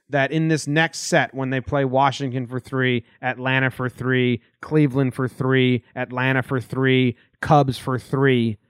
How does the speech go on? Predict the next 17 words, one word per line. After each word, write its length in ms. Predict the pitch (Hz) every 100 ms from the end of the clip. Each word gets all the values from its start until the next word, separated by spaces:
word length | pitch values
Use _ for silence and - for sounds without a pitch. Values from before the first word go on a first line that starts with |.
| _ _ _ _
that 180 | 139 135
we 200 | 139 143
come 280 | - 160 147
back 260 | 139 135 143
and 120 | 127
say, 300 | 143 135 127 _ _ _ _ 220
"Might 260 | 262 269
have 100 | 262
been 200 | 262 254
an 120 | 233 233
ease 280 | 214 202
of 140 | 180 151
schedule 560 | - 175 151 127 131
type 280 | 113 120 110
thing 240 | - 117 110
going 300 | 110 104 92
on." 240 | 69 _